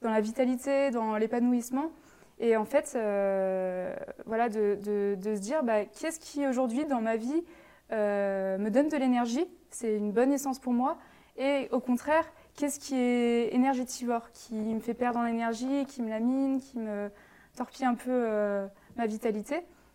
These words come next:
Voilà, pour vraiment que la personne puisse revenir à tout ça. Et, euh,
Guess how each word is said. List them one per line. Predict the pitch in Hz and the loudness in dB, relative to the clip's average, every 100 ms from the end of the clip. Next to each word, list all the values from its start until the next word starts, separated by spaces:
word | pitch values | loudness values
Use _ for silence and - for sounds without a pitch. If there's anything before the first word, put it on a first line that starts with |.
| _ _ _ _ - - | _ _ _ _ -20 -2
Voilà, | 247 254 240 | 4 6 4
pour | 247 | 2
vraiment | 226 247 311 | 2 4 4
que | |
la | 285 | 0
personne | 262 254 285 294 | 0 0 -2 -2
puisse | 254 - | -4 0
revenir | 240 269 | 2 4
à | 285 | 4
tout | 254 240 | 0 -4
ça. | - 277 320 - - - - | 2 2 0 -10 -20 -16 -2
Et, | 247 233 | 4 6
euh, | 220 220 214 214 208 208 208 | 8 8 8 8 8 6 2